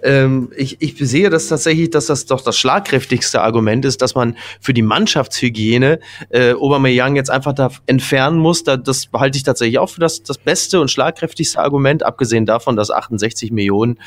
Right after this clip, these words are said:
äh, ja, es ist jetzt ganz okay, würde ich mal sagen. Und, äh, traurig, ne, dass das mittlerweile auch die einzige, äh,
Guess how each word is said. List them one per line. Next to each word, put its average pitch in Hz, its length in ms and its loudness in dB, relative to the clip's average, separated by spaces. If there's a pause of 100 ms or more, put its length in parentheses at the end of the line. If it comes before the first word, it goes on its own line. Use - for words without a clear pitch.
(280)
äh, 104 340 2 (300)
ja, - 340 -4 (320)
es - 200 -6
ist - 220 -4
jetzt - 320 0 (460)
ganz - 520 0
okay, 113 800 2 (120)
würde 117 160 0
ich 104 120 -4
mal 95 160 -2
sagen. 101 480 -2 (380)
Und, 127 520 2
äh, - 80 -4
traurig, 123 580 0
ne, 135 140 2
dass 127 160 2
das 117 120 2
mittlerweile 117 580 2
auch 120 160 0
die 117 180 0
einzige, 123 600 2
äh, 117 160 2